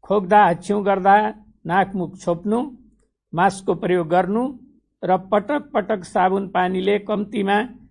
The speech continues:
बिस सेकेन्डसम्म मिची मिची हात धुनु नै हो।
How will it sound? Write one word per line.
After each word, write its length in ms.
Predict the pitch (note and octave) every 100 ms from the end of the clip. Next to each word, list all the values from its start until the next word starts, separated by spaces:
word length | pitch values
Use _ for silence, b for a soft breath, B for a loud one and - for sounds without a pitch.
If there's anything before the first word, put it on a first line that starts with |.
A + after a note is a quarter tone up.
| _
बिस 400 | C3+ C#3 A#3 A3+
सेकेन्डसम्म 760 | G#3+ G3+ G3+ F#3+ F#3+ F3+ F#3 F#3
मिची 340 | F3 F#3 B3
मिची 680 | A#3 F3 F3 F3+ F3 - -
हात 280 | _ C#3 F3
धुनु 460 | D3 D3 D#3+ F3+ F#3+ F#3+ -
नै 260 | C#3+ E3 E3+
हो। 380 | D3 D3+ -